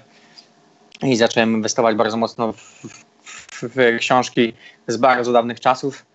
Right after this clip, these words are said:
Tak myślę sobie powoli o takim małym projekcie na temat, na tematy różnego typu historyczne, z dawnych czasów,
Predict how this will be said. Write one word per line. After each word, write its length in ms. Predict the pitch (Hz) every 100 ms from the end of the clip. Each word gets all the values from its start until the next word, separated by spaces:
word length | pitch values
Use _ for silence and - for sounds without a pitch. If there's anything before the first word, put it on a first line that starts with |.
| _
Tak 220 | - 120 -
myślę 300 | 123 - 117
sobie 180 | 117
powoli 380 | 110 117 113 113
o 80 | 110
takim 280 | 110 - 113 107 -
małym 200 | 110 110
projekcie 440 | 113 110 107 -
na 80 | 110
temat, 520 | 107 110 107 - - - _ _ _ _
na 140 | 120 120
tematy 400 | 113 110 - 110
różnego 440 | 110 104 107 107
typu 320 | - - 110 - _ _ _ _ _
historyczne, 720 | 117 - 117 113 - 113 110 _ _ _ _ -
z 40 |
dawnych 300 | 110 110 110
czasów, 600 | - 110 - - 113 -